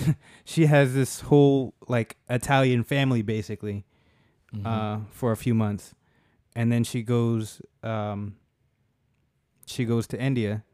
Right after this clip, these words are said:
Speaker 1: to live at a monastery and, and, like, kinda follow this, this, uh, Indian guru, uh,
Speaker 2: Mm-hmm.
Speaker 1: and try to find some inner peace.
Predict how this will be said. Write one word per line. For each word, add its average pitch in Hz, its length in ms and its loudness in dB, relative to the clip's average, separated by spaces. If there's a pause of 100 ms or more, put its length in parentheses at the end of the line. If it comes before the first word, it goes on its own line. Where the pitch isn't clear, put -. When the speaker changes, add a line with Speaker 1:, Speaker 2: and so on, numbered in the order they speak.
(840)
Speaker 1:
to 107 580 0 (840)
live 123 260 2
at 117 100 2
a 107 60 2
monastery 110 680 0
and, 101 360 -2
and, 101 400 -4 (640)
like, 98 180 -6 (1500)
kinda 143 260 2
follow 127 360 2
this, 120 260 -2 (180)
this, - 280 -6
uh, 110 260 -8
Indian 113 300 -4
guru, 107 380 -2
uh, 104 40 -10 (640)
Speaker 2:
Mm-hmm. 110 60 -8
Speaker 1:
and 101 640 -6
try 120 240 -2
to 104 180 -4 (160)
find 120 240 -2
some 120 160 -6
inner 120 180 -2
peace. - 440 -6